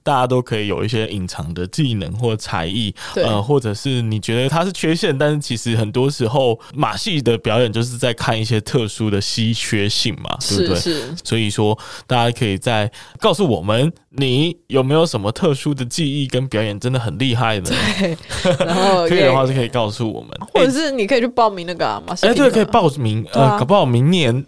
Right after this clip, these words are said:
Speaker 1: 的时候，你就会出现在他们的表演名单里面。
Speaker 2: 嗯，没错。
Speaker 1: 对，那我最后再来为大家表演一个，就是凹手指很大声的一个表演才艺。
Speaker 2: 我，我听一下到底有多大声。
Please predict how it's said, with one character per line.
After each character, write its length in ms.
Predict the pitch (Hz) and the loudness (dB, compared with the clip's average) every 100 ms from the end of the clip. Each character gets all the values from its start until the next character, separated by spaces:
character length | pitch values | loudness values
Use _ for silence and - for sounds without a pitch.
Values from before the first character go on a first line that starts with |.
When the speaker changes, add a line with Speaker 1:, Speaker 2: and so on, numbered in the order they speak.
| _ | _
Speaker 1:
的 80 | - | -4
时 200 | 127 131 | 0 0
候， 200 | 143 135 | 2 2
你 140 | 107 | 0
就 120 | 104 139 | -2 0
会 120 | 135 | 0
出 260 | - 139 | 0 0
现 240 | 143 147 117 | 2 0 0
在 200 | 120 107 | -2 -2
他 240 | - 127 | -2 0
们 180 | 131 110 | 0 0
的 80 | 95 | -2
表 300 | - 92 104 | 0 0 2
演 160 | 110 87 | 0 -2
名 260 | 107 101 120 | -2 0 2
单 240 | 139 143 | 2 2
里 120 | 135 - | 0 -2
面。 120 | 98 | -4
Speaker 2:
嗯， 20 | |
没 100 | 170 | -4
错。 260 | 180 - 170 - - | -4 -4 -6 -8 -10
Speaker 1:
对， 240 | - 117 50 | -6 -6 -4
那 180 | 143 139 | -2 2
我 140 | 113 | 2
最 160 | 117 170 | 2 4
后 140 | 160 | 4
再 140 | 151 143 | 4 2
来 120 | 123 | 2
为 140 | 135 | 0
大 120 | 127 | 0
家 140 | 123 123 | 0 -2
表 200 | 123 113 | -2 -2
演 180 | 113 - | -2 -4
一 60 | 92 | -6
个， 280 | 101 87 - - | -4 -4 -6 -14
就 120 | - | -8
是 160 | 113 110 | -4 -2
凹 240 | - 127 160 | 0 2 2
手 260 | - 113 | 0 -2
指 200 | 123 110 | -2 -6
很 140 | 95 98 | -6 -6
大 220 | 127 117 | -2 -2
声 220 | 107 110 | -2 -4
的 160 | 110 82 | -4 -4
一 80 | 98 | -4
个 120 | 107 | -6
表 260 | 101 143 - | -8 -2 0
演 80 | 113 | 2
才 20 | |
艺。 20 | |
Speaker 2:
我， 40 | 123 | 0
我 40 | |
听 180 | - 262 | 0 -2
一 40 | |
下 160 | 247 226 | 0 0
到 140 | 226 | 2
底 60 | 190 | 0
有 80 | 160 | 0
多 120 | 160 | -2
大 120 | 170 | -2
声。 220 | 180 180 | -4 -10